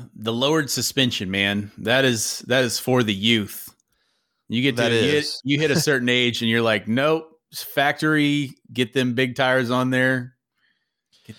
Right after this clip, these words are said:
Speaker 1: them, uh, factory suspension. I don't, I don't need to be down to the ground."
Speaker 2: Yeah.
Speaker 1: Healing those potholes. Oh my God.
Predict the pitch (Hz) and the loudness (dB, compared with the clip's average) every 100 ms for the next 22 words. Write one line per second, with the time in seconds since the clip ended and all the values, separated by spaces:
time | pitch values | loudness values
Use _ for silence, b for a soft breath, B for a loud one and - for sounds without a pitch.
0 | - 113 107 104 104 98 - 123 120 127 | -2 0 2 2 0 -2 0 0 0 0
1 | 120 117 113 104 _ - 104 - 131 127 | 0 0 -2 -6 _ -12 -10 -2 0 0
2 | 135 127 123 120 117 110 104 117 110 107 | 0 0 2 2 2 0 0 0 2 0
3 | 104 98 98 101 98 95 95 87 95 95 | 0 -2 -2 0 0 -2 -6 -2 -2 0
4 | 95 95 - _ _ _ _ _ _ 104 | -2 -6 -12 _ _ _ _ _ _ -2
5 | 107 98 82 104 - _ _ 139 139 127 | 0 2 0 -4 -18 _ _ 0 2 0
6 | 107 101 95 - 104 92 92 90 90 101 | 0 -2 -6 -2 0 0 -4 -6 -8 -4
7 | 135 107 85 98 104 90 | -2 -2 -4 -2 -2 -2